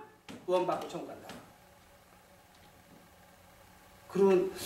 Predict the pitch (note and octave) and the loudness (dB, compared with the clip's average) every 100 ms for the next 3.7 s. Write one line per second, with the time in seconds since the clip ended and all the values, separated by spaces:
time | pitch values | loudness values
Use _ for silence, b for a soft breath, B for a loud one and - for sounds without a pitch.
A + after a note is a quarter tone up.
0 | B - D#3 E3+ D#3 F3+ E3 E3 G#3 F#3 | B -6 2 4 4 6 6 6 6 4
1 | E3+ D3+ C#3 C#3 D#3 - - E3+ D3+ A3 | 4 2 2 4 4 2 0 0 2 4
2 | G3+ F3 E3 D3 D#3 C#3 D3 - C#3 - | 4 4 2 2 4 4 4 4 0 2
3 | D#3+ C#3 C3+ A#2 B2+ A#2 A2+ | 4 6 6 4 0 2 0